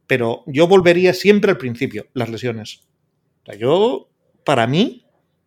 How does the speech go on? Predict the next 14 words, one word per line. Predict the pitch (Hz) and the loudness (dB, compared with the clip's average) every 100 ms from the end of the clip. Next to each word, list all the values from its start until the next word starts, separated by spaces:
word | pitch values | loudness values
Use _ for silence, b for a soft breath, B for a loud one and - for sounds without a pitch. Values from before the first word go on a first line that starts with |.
| _ _ _ _ _ | _ _ _ _ _
si | - - 135 | -12 -6 0
yo | 139 | 4
hago, | 175 175 175 | 6 6 4
yo | 135 | 2
hago | 165 165 | 4 4
la | |
apuesta | 143 123 - 117 | 2 -2 -4 -4
de | 117 | -4
que | 127 120 | -2 -2
aquí | 117 | -2
las | 127 123 | -2 -2
lesiones | 120 127 | -4 -6
son | 127 | -6
importantes, | 123 113 156 170 233 233 - | -6 -4 -4 0 -2 -2 -14